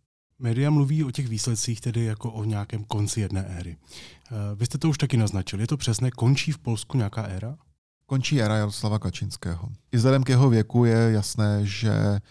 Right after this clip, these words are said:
Speaker 2: ten návrat do vrcholných pozic, eh, v polské politice se mu jen těžko pořa-, podaří. A na druhou stranu také platí, že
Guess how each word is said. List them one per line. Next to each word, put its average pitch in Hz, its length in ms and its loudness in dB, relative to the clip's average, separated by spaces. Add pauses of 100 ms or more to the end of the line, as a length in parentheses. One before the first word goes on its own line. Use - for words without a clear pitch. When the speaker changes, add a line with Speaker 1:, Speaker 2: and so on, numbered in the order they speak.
(760)
Speaker 2:
ten 107 420 -2
návrat 104 520 2
do 104 200 0
vrcholných 113 600 0
pozic, 104 760 -2
eh, 104 160 0 (280)
v - 120 -20
polské 107 380 0
politice 104 760 0 (320)
se - 160 0
mu 117 120 4
jen 113 180 2
těžko - 320 -2
pořa-, 95 400 -2
podaří. 101 480 0 (1080)
A 98 220 0 (1900)
na 104 140 -2
druhou 123 300 6
stranu 127 300 4
také 127 280 2
platí, 110 500 0
že 120 280 6